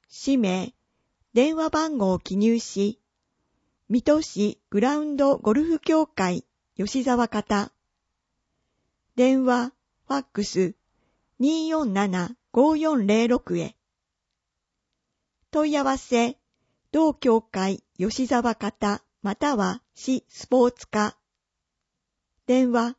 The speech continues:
三零六八一三六。募集。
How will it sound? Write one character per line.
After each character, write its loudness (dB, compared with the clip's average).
三 -4
零 0
六 -4
八 -4
一 -8
三 -2
六。 -4
募 0
集。 2